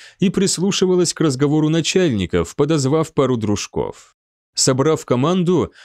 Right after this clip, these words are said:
орк испарился во тьме в указанном плохозубом направлении. Гримрук наблюдал за их уходом с хитрым блеском в здоровом глазе, а потом потянулся к поясу,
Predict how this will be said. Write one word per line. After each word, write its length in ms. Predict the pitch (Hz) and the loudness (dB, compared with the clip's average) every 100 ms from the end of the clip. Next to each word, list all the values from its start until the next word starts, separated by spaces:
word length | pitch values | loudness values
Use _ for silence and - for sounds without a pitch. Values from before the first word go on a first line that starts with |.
| _ | _
орк 280 | 151 196 - | 0 0 0
испарился 680 | 190 - 165 190 175 - | -4 0 0 2 0 0
во 120 | 160 147 | 0 0
тьме 280 | 147 180 | 0 0
в 80 | 185 | 0
указанном 640 | 170 165 165 175 170 165 | 0 0 0 0 2 0
плохозубом 680 | 147 156 156 117 113 107 107 | 0 0 0 0 0 0 0
направлении. 880 | 104 107 98 82 69 65 65 60 - _ _ _ _ _ _ 123 | 0 0 -2 -2 -6 -6 -12 -14 -18 _ _ _ _ _ _ -2
Гримрук 540 | 127 175 190 196 - | 2 2 2 0 0
наблюдал 500 | 143 135 139 151 165 | 0 2 2 2 0
за 160 | 120 147 | 0 0
их 200 | 143 - | 0 0
уходом 460 | 117 160 170 156 | 0 0 2 0
с 80 | 110 | -2
хитрым 460 | - 165 160 165 151 | -2 -2 0 0 0
блеском 520 | 151 185 - - 113 | 2 0 -2 -2 -2
в 20 | |
здоровом 460 | 101 120 123 131 139 | 0 0 0 0 0
глазе, 500 | 156 147 85 78 - | 0 0 -2 -6 -2
а 140 | 107 | -2
потом 320 | 107 147 190 175 | 0 0 0 0
потянулся 560 | 180 175 170 156 - | 0 0 0 0 -2
к 120 | 160 | -4
поясу, 760 | - 190 113 85 - 76 69 69 | -2 0 2 -2 -4 -6 -8 -10